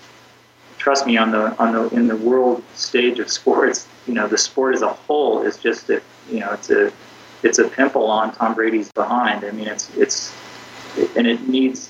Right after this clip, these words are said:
it needs more professionals like Crowe who, who are going to represent the sport in a positive way. And I'm not saying he's the only one. I mean, certainly they're all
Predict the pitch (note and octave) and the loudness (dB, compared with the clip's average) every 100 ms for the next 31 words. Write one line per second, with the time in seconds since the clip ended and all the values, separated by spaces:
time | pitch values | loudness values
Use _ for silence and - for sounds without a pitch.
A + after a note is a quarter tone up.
0 | - B2 B2 C3 B2+ A#2 A#2 A#2+ A#2+ A2+ | -2 0 2 0 -2 -2 2 2 2 0
1 | - - - A2 - A#2+ - A2 G#2 A#2 | -4 -14 -6 -4 0 0 0 0 0 0
2 | A#2 A#2 A#2 G#2+ G#2 G2+ - - - - | 0 0 0 2 2 -2 -12 -20 -20 -20
3 | - A#2 A2+ G#2+ - - - - - - | -6 0 2 2 0 -2 -10 -20 -20 -20
4 | - - A#2+ A2+ G#2+ A#2 A#2 A2+ A2+ - | -20 -8 0 0 0 0 0 2 2 2
5 | A2+ A#2 A2+ G#2 - A2+ G#2+ G#2 G2+ A2 | 0 0 0 -2 -2 0 0 0 -4 0
6 | G#2+ G#2+ - - A#2+ A2 A#2+ C#3 C3+ C#3+ | 0 0 -6 -2 0 2 2 2 2 2
7 | A#2+ B2 A2 A2 G#2+ G#2+ A2+ A2 G#2 G#2 | 2 0 0 -2 -2 -2 0 2 0 -4
8 | G#2+ G#2 - A#2+ A#2 G#2+ G#2+ G#2+ A2+ A2 | -10 -14 -2 0 0 -2 0 2 4 4
9 | G#2+ | 2